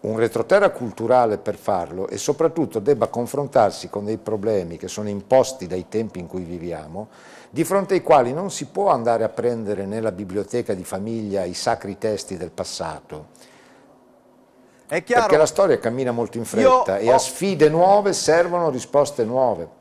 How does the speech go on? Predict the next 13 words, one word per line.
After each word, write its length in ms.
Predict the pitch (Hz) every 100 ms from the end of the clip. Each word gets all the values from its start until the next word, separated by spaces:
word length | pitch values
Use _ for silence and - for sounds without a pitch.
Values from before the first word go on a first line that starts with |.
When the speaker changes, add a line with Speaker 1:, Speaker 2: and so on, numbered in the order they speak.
| -
Speaker 2:
Ho 140 | 202
la 100 | 262
pubblicità, 560 | 226 233 233 247 226 220
subito 360 | - 226 247 262
dopo 280 | 247 196
voglio 220 | 190 214 214
sentire 240 | 220 185
Speaker 1:
Vede, 100 | 160
sa 160 | 196 208
che 140 | 180
cos'è? 400 | 165 143 190 160
Speaker 2:
Sì. 280 | - 240 131
Speaker 1:
Aspetti, 440 | 123 - 185 -